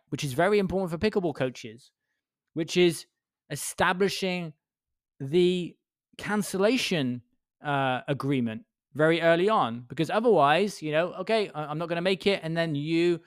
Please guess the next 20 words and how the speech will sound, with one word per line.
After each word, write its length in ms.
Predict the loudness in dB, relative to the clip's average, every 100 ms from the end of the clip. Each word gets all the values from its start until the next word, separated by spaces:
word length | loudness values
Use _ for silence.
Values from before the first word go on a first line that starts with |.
| _ _ _ _
have 220 | -8 -6 -4
time 360 | 0 2 2
that 80 | 0
you've 240 | 0 -2
put 120 | 0 -4
aside 760 | -2 4 6 6 4 0 -4 _ _ _ _ _
that 200 | -8 -8
cer-, 480 | -8 -8 4 6 4 0
someone 360 | -6 -4 -2 -2
else 300 | -2 -2 -4
is 120 | -6
not 160 | -6 -6
respecting. 640 | -8 -4 -4 -4 -12 -12 -16 _ _ _ _ _ _ -20 _ _ _ _ _ 0
This 460 | 8 8 6 -6 -2
can 120 | 0
be 140 | 4 2
a 60 |
challenge 500 | 2 0 0 0 -2
for 140 | -4 -4
those 600 | 2 4 6 6 4